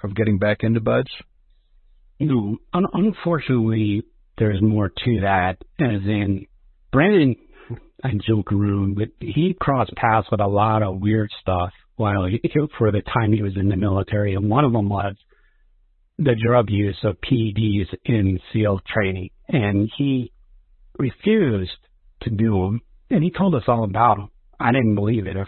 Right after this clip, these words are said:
Speaker 2: first, meaning I didn't think he was lying. I'm just saying I found it hard to believe, as many urine analysis tests as I did, and I conducted them in charge of 'em. So, um, I found that hard to believe, but it was true,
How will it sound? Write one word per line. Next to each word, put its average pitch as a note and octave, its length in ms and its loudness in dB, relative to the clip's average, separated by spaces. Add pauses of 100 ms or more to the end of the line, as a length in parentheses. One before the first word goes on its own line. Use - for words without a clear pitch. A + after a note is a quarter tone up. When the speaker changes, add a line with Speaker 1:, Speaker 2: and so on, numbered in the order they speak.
Speaker 2:
first, G2+ 300 -2
meaning A2+ 280 0
I A#2+ 100 0
didn't B2 200 0
think - 160 -2
he G#2+ 100 0
was G2 160 -2
lying. G2+ 360 0
I'm G2 100 0
just G2 220 -4
saying G2 220 -2
I G2 80 -4 (100)
found G#2+ 160 2
it G#2 120 -4
hard G#2+ 180 0
to F#2+ 60 -10
believe, F#2+ 400 -4 (380)
as G2 140 -2
many G#2 240 2
urine G2 520 0
analysis G2 460 0 (200)
tests G#2+ 220 -4
as F#2+ 100 -2
I G#2+ 260 4
did, F#2 300 -4 (540)
and D3 160 4
I A2 80 4
conducted G#2 540 0
them F#2+ 240 -6 (500)
in A2+ 160 0
charge G#2+ 320 0
of F#2+ 140 -2
'em. G2 140 -2 (120)
So, G#2+ 420 2
um, G#2+ 400 -2 (580)
I C#3 120 0
found C3+ 240 2
that A2 80 0
hard G#2+ 160 0
to G2+ 60 -2
believe, G2+ 580 -2
but G#2+ 240 2
it D3+ 180 2
was G#2 180 -2 (200)
true, A2 460 0